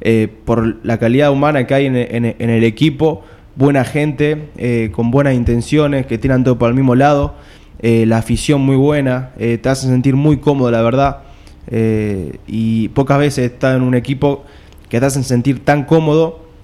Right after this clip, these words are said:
y, y te dan tantas ganas de jugar, ¿no? Eh, pero bueno, eh, nada, eh, a-, agradecer, nada, decir que fue un, dejamos la vida en todos los partidos que jugamos. En este mucho más, me parece, nos vaciamos, nos vaciamos,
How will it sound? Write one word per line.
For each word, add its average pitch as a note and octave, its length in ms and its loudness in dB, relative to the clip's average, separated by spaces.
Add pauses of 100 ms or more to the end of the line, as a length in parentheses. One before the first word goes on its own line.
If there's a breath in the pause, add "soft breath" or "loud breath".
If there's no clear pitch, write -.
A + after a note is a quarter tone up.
(200)
y, A#2 500 2
y A#2+ 140 0
te C3+ 140 -2
dan C#3 180 0
tantas C#3 320 0
ganas D3 200 0
de A2+ 40 -2
jugar, C3 360 2
¿no? B2+ 180 -6 (460 soft breath)
Eh, A2 800 0
pero A#2+ 160 2
bueno, A#2 280 0 (180)
eh, A#2 160 -2
nada, A2 440 0
eh, G#2+ 220 -4
a-, A#1+ 420 -12
agradecer, A2+ 500 -2 (260)
nada, A#2 460 -2
decir B2 340 -2
que B2 140 0
fue C3+ 160 0
un, A#2 460 -2 (140)
dejamos B2+ 360 0
la B2 100 4
vida D3+ 140 2
en B2+ 80 0
todos C3+ 100 0
los B2 100 0
partidos B2+ 400 2
que A#2+ 60 -4
jugamos. D#3 420 0 (800 loud breath)
En C3 180 2
este C3 420 0
mucho C3+ 400 0
más, D#3+ 240 0
me C3 120 -2
parece, D#3 480 -2 (100)
nos B2 140 -2
vaciamos, D#3+ 600 -2 (100)
nos A#2 120 -4
vaciamos, D3+ 540 -2